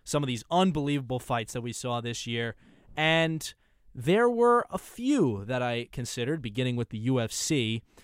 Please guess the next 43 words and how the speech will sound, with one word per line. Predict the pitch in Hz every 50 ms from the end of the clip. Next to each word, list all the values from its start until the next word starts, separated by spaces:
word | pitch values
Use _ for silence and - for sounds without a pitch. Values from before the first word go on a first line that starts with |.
| _ _ _ _ _ - -
But | 165 175 175 170 - _ _ _ _ _ _ _ _ _ _ _ -
unbelievably, | 220 240 196 202 190 226 262 240 180 156 135 139 139 147 160
I | 143 151 160
ended | 170 175 170 180
up | 185 190 - -
with | 165 185 180 - - - _ _ -
one | 143 139 180 190 202 190
from | - 196 190
the | 196 190
last | 196 208 208 214 208 -
pay-per-view, | 220 220 240 - 180 156 135 127 117 110 110
and | 120 131
that's, | 139 143 143 - - 139
uh, | 151 147 143 139 135
<laughs> | 117
Doho | 165 165 175 175 170 175 - 160
Choi | - - 175 175 175 170 170 170 156 - - - - - -
and | 139 147 -
Cub | - 175 175 147
Swanson. | - - 160 165 170 185 190 175 - 143 127 123 117 - - - - - -
And | - 165 165 165 170 165 151
once | 151 156 202 -
again, | 214 175 240 233 180
this | 151 127 135
is | 139
another | 156 151 160 170 175 175
one | 170 170 160
I | 156
remember | 156 156 156 165 156 160 151
talking | - - 160 160 165 - - 156 151
about | 139 151 151 -
with | 143 143 151 - 135
Matt | 135 135 160 196 202
about | 156 120 135 127 127 127 127
on | 127 127
the | 127
two | - - 151 147 143
oh | 131
six | 123 - - 190 202 - -
preview | - 135 123 113 113 110
show, | 110 - 127 117 113 110 107 _ _ _ _ _ _ _
was | - 135 143 127 113
that | 147 151 147 147 -